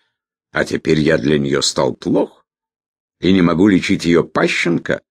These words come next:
Девчушка, казалось, вот-вот разревётся, но потом она раздумала плакать,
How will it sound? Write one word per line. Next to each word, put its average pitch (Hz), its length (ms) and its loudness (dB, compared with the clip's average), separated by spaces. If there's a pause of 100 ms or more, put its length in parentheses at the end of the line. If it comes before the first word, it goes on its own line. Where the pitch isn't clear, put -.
(840)
Девчушка, - 600 -4
казалось, 101 500 -2
вот-вот 98 400 -2
разревётся, 95 800 0
но 87 160 0
потом 95 300 -4
она 95 180 0
раздумала 90 640 -2
плакать, - 560 -4